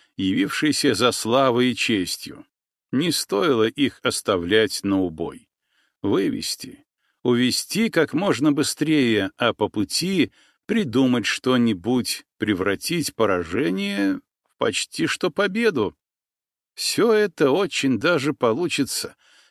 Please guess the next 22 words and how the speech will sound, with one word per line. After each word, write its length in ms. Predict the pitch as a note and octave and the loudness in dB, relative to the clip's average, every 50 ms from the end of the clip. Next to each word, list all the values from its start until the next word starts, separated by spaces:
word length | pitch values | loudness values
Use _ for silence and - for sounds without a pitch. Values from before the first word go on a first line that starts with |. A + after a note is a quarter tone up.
| _ | _
ведь 360 | - F#2+ F#2 A2+ B2+ A#2+ - - | -2 0 2 2 2 0 0 -4
влиятельные 680 | G#2 F#2 F#2+ F#2 A2 F#3 G3 - - C#3+ C3+ B2+ A2 G2 | -2 0 0 2 2 0 0 0 -2 0 0 2 2 0
родичи 420 | A2+ F3+ F#3+ E3 C#3+ - - C#3+ | 0 0 0 0 0 0 0 0
спасённых 800 | C3+ - - - G2 - - - D3+ F#3 F#3 E3 D3 C#3+ B2 - _ _ _ _ _ _ - | -2 -2 -2 -2 -2 -2 -2 -2 -2 0 0 2 2 0 0 -2 _ _ _ _ _ _ -2
поддержат 720 | - G#2 F#2+ D#2+ D#2+ A2+ D3 F#3 F3 B2 B2+ D#3 C#3+ - | 0 0 0 -2 -4 -2 -2 0 0 0 0 0 0 0
любую 580 | C3 B2+ C3 B2 A2+ C#3 G#3 A3 G#3+ G#3+ G#3 E3 | -2 -2 -2 -2 -2 -4 -2 -2 0 -2 -2 -4
чушь, 500 | - - - - A3 A3 F#3 - - - - - _ _ _ | -4 -4 -2 0 0 0 0 0 -2 -6 -12 -20 _ _ _
какую 420 | - C#3+ C3+ - - F#3+ G3+ G3 | -2 -2 -2 -2 -2 -2 -2 0
бы 160 | F3 D3 D#3 D#3 | 0 2 2 2
ни 160 | D3 C#3 C3 | 4 4 4
нёс 520 | A#2+ A2+ B2+ F3 G3 G3 F3+ C#3 - - _ | 2 2 0 0 2 2 2 0 0 -4 _
в 80 | - - | -8 -6
своё 320 | - A#2 B2 C#3+ D3 C3+ | 0 2 2 4 4 2
оправдание 800 | - - A#2+ G2+ F2+ - D3+ E3 F3 D#3+ D3 C#3+ C3+ C3 A#2+ - _ _ _ _ | 2 2 0 0 0 0 -2 -2 0 2 2 2 2 2 0 -4 _ _ _ _
почтеннейший 920 | - - G2+ - - - - - D3 D3 C3 A#2 A2+ G2+ - - C3 A2+ - _ _ _ _ _ - | -4 -4 -4 -4 -4 -6 -4 -2 0 0 0 0 0 -2 0 0 0 -2 -2 _ _ _ _ _ -2
Хасхверя. 800 | - G2+ G2 - - - - F#2 F2 F2+ D#2+ D2+ C#2 A#1+ - - _ _ _ _ _ _ _ _ _ _ _ _ - | 0 0 0 0 -4 -4 -4 -4 -2 -2 -4 -4 -8 -12 -14 -20 _ _ _ _ _ _ _ _ _ _ _ _ -4
Да 100 | - G#2 | 0 2
и 100 | G#2+ G#2+ | 2 4
разве 560 | G#2 G2+ A#2 A#2 G#2 F#2 F#2 G#2 A#2 A#2+ G2+ _ _ _ _ _ | 4 4 4 2 2 0 0 2 2 0 0 _ _ _ _ _
он 340 | - A#2 D3 G#3 B3+ B3+ A3+ | 0 2 4 4 4 2 2
должен 460 | F3+ G#3 G#3+ G3 D3 G#2 F2+ G#2+ B2 - | 2 2 4 4 2 0 0 -2 -2 -2
оправдываться? 840 | - A#2 - - G2+ E2+ C#2+ D2 D2 D2+ E2 - - - - - | -2 -4 -2 -2 -4 -4 -4 -8 -14 -14 -10 -8 -6 -6 -6 -8